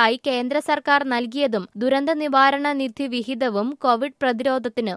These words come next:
ഉപയോഗിക്കും. തുണച്ചത് കേന്ദ്രം. കഴിഞ്ഞ വർഷത്തെ കേന്ദ്രവിഹിതം അയ്യായിരത്തി നാനൂറ്റി മുപ്പത്തിയേഴ് ദശാംശം ഏഴ് നാല് കോടി. ഈ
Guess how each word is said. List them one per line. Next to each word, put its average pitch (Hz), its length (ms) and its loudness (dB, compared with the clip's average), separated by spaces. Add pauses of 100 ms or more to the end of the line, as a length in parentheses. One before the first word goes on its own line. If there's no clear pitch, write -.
ഉപയോഗിക്കും. 190 760 -2
തുണച്ചത് 285 580 0 (140)
കേന്ദ്രം. 196 240 0 (380)
കഴിഞ്ഞ 285 440 2
വർഷത്തെ 311 360 -2 (260)
കേന്ദ്രവിഹിതം 262 800 -2 (200)
അയ്യായിരത്തി 269 720 0
നാനൂറ്റി 247 560 0
മുപ്പത്തിയേഴ് 240 800 0 (220)
ദശാംശം 220 560 0 (120)
ഏഴ് 220 320 2
നാല് 190 300 0
കോടി. 175 340 -6 (140)
ഈ 269 140 0